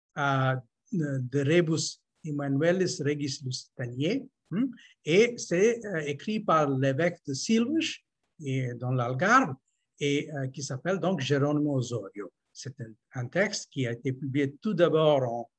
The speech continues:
latin et, euh, par la suite qui a été aussi traduit en français, comme vous voyez ici à droite.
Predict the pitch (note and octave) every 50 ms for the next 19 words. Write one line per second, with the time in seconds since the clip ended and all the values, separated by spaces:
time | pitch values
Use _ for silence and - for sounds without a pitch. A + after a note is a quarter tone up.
0 | _ _ _ - B2 A#2+ A#2+ - - G3+ A#3 D4+ D4+ - _ _ _ _ _ _
1 | _ _ - E3 F#3+ G#3+ B3+ B3+ - - F#3 E3+ D#3 D3 C3+ C3 - F3 E3+ F3
2 | E3+ D#3+ D3 C3+ - - - E3 F#3 G3+ - _ _ - D#3 C#3 B2+ B2 - -
3 | E3+ E3 C#3+ C3+ - G#3 A#3 A3+ A#3 - _ _ _ - - - D#3+ D#3 C#3+ C#3+
4 | D3 D#3 F#3+ G#3+ - - _ - D3 C#3 C3+ - - D3+ C#3 C3 C3 - D#3+ E3+
5 | F#3 F3+ - D#3 C#3+ C#3+ C3+ B2+ A#2+ A#2+ B2 B2+ C3+ D3+ F3 D3+ C#3 C3 - -
6 | D#3 F#3+ G3 - _ _ _ _ _ _ _ _ - F#3 G3+ - C#3 C3 G#2+ -
7 | -